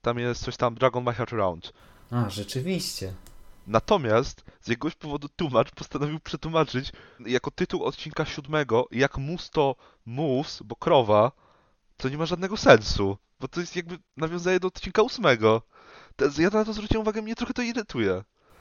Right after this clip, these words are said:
Speaker 2: No, H B O w pigułce.
Speaker 1: Aczkolwiek doceniam murny interes.
Speaker 2: Ta, bez małpowania też spoko.
Speaker 1: No, o, o, w sumie, fiut, ale dobre arcydzieło.
Speaker 2: Tak.
Speaker 1: To mnie też irytuje. Czy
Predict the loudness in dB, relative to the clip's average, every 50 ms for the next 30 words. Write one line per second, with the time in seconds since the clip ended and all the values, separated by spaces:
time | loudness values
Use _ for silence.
0 | -20 -20 -20 -12 -10 -8 -4 -4 -2 -2 0 0 0 0 0 0 0 0 0 0
1 | 0 -2 -4 -6 -4 -2 -2 -2 -2 -2 -4 -8 -12 -14 -14 -14 -16 -20 -8 _
2 | 2 2 2 2 -2 -2 -2 -2 -2 -2 -2 -2 0 0 -2 0 0 -2 -4 -4
3 | -4 -4 -6 -4 -4 -6 -6 0 2 4 4 4 4 2 0 -4 -10 -12 -14 -12
4 | -10 -10 -8 -8 -6 -2 0 0 4 6 6 6 6 6 4 4 4 2 2 2
5 | 0 0 0 0 0 0 -2 -4 -2 -2 -2 -2 -2 -6 -6 -8 -6 -4 -4 -4
6 | -6 -8 -4 2 4 6 4 4 2 2 4 4 4 2 -2 -14 -14 -14 -16 -12
7 | -8 -6 -4 0 2 2 2 4 2 0 0 4 6 6 6 4 2 -6 -6 -2
8 | 0 2 4 2 2 0 -2 _ _ -20 -20 _ -20 _ _ _ -18 -14 -10 -8
9 | -8 -8 -8 -10 -20 -18 -10 -6 -4 -2 -2 2 0 0 0 0 -6 -2 -2 -2
10 | -4 -4 -4 -2 -2 -2 -2 -4 _ -10 -6 -4 -4